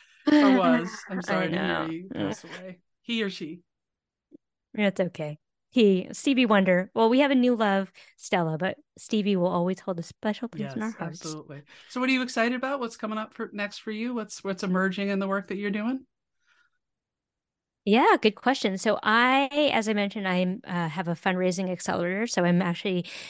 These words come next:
Speaker 1: promoting my cohort now. Uh, and this is ideal for executive directors and development directors who are accidental fundraisers who wanna learn how to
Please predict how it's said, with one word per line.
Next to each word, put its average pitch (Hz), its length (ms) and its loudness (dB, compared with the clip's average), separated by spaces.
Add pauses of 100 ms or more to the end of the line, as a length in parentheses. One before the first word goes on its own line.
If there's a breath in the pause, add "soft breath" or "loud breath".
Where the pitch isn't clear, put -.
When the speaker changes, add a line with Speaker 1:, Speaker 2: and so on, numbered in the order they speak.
Speaker 1:
promoting 202 420 6
my 175 120 2
cohort 185 580 -2
now. 175 580 -2 (400 loud breath)
Uh, 175 60 -2
and 170 420 2
this 180 280 -2
is 175 120 -4
ideal 180 320 -2
for 180 280 2
executive 185 500 -2
directors 170 420 -4
and 185 80 -6
development 165 400 -6
directors 160 380 -8
who 175 120 -4
are 170 200 0
accidental 175 560 0
fundraisers 220 680 -6 (320 loud breath)
who 196 80 0
wanna 175 220 4
learn 170 220 0
how 175 180 -6
to 175 180 -6